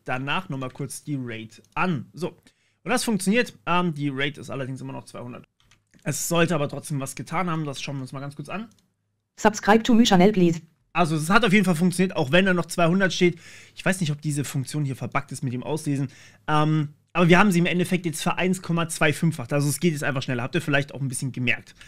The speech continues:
Speaker 1: Ähm, subscribe to my channel, please. <laughs> Ich weiß nicht, ob das die deutsche Stimme ist. Anyways, ähm, wir haben natürlich auch mehrere Auswahlen für die Stimmen. Ah, und wir können natürlich auch die, äh, Lautstärke ändern. Das ist eine Kleinigkeit. Ups,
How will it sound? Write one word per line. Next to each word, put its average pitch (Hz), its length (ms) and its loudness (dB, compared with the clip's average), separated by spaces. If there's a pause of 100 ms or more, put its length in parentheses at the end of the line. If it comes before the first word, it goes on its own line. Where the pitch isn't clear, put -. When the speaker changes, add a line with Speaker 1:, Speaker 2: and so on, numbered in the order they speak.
(500)
Speaker 1:
Ähm, 151 260 -2
subscribe 156 440 -2
to - 140 -2
my 143 80 4
channel, 135 340 2
please. 120 300 -4 (340)
<laughs> - 200 4
Ich 202 160 -6
weiß - 160 -4
nicht, - 120 -4
ob - 80 -20
das - 100 -12
die 131 120 -8
deutsche - 320 -6
Stimme 123 300 -6
ist. 123 180 -12 (560)
Anyways, 190 460 0
ähm, 208 280 2 (200)
wir 214 100 4
haben 294 80 6
natürlich 240 300 0
auch 175 80 0
mehrere 180 500 0
Auswahlen 160 520 0
für 143 180 -8
die 131 300 -4
Stimmen. 214 600 0
Ah, 196 180 2
und 143 100 -6
wir 143 80 -8
können 185 140 -4
natürlich 151 340 -8
auch 139 120 -8
die, 139 320 -18 (380)
äh, 135 140 0
Lautstärke 131 560 -2
ändern. 147 180 -2
Das 214 160 -2
ist 165 120 -4
eine 139 80 -2
Kleinigkeit. 165 640 -2
Ups, - 200 -18